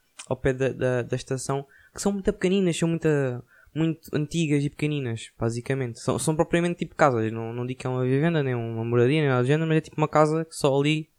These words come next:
estão a ver? Prontos. E yeah. Tava a passe-, andar lá e tipo, vejo a loja lá, eu, "Ih, vou lá." Estão a ver? Vou lá. E chego lá, diz só, "Fechado." Eu tentei abrir, estava fechado.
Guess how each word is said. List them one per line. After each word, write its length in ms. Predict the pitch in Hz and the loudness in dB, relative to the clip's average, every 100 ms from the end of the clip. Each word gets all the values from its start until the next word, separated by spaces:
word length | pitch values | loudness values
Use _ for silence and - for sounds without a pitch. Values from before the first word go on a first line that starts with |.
| _ | _
estão 200 | _ 127 | _ 0
a 20 | |
ver? 240 | 127 139 135 _ | 0 -2 -4 _
Prontos. 340 | - 101 98 - - - _ _ _ _ _ _ _ _ _ _ - - - - - | -4 -4 -8 -20 -20 -20 _ _ _ _ _ _ _ _ _ _ -20 -20 -20 -20 -2
E 100 | 349 | 2
yeah. 240 | 415 339 _ - _ _ - - - _ | 2 0 _ -20 _ _ -12 -12 -18 _
Tava 200 | - 185 | 4 6
a 20 | 185 | 4
passe-, 400 | - - 180 - | 2 2 2 2
andar 280 | 180 185 185 | 4 6 6
lá 300 | 190 214 214 | 6 2 0
e 80 | 196 | -4
tipo, 320 | 214 - 165 | -10 -6 4
vejo 280 | 170 190 196 | 8 10 10
a 40 | |
loja 320 | 196 185 170 | 10 10 8
lá, 200 | 180 165 | 6 6
eu, 200 | 151 139 - | 4 2 0
"Ih, 180 | 220 180 | 0 2
vou 260 | 139 156 | 6 8
lá." 300 | 208 214 208 _ _ _ _ | 10 8 4 _ _ _ _
Estão 200 | _ 117 | _ 0
a 20 | 113 | 2
ver? 220 | 131 143 | 2 0
Vou 280 | 123 139 156 | 4 6 8
lá. 220 | 175 156 _ _ _ _ _ - _ _ _ - - _ - | 6 4 _ _ _ _ _ -20 _ _ _ -20 -20 _ -6
E 80 | 160 | -4
chego 340 | - 180 151 | 2 4 6
lá, 300 | 165 175 180 _ _ _ _ _ _ _ _ _ _ _ _ _ - | 6 6 0 _ _ _ _ _ _ _ _ _ _ _ _ _ 2
diz 160 | 170 | 4
só, 180 | - 131 | 4 0
"Fechado." 440 | - - 185 143 - - | 0 2 4 4 -2 -4
Eu 100 | - | 0
tentei 320 | 170 156 170 | 0 4 6
abrir, 180 | 156 175 | 8 8
estava 280 | 175 165 160 | 6 0 -4
fechado. 340 | - 175 143 | -4 -2 -2